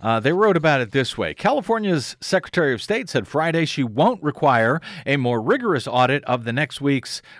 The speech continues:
recall election results that could remove Governor Gavin Newsom from office, saying concerns about the security of the state's election management system are, quote,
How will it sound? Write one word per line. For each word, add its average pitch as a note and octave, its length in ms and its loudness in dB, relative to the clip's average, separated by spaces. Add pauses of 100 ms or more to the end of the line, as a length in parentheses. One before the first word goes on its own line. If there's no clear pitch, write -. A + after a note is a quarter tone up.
recall A#2 460 2
election G#3+ 440 0
results F3+ 420 2
that D3 180 -2
could F3 240 0
remove C3+ 400 0
Governor B2+ 280 0
Gavin A#2 360 0
Newsom C3+ 360 -2
from A#2 280 -4
office, F#2 480 -4
saying G#2 360 -2
concerns D#3 580 0
about A#2 280 2
the G2+ 200 -2 (260)
security G3 560 2
of D3 80 0
the C3+ 80 -6
state's D3 320 0
election D3 440 -2
management C3 520 -2
system C3+ 340 -4
are, G2 140 -2
quote, G3+ 460 2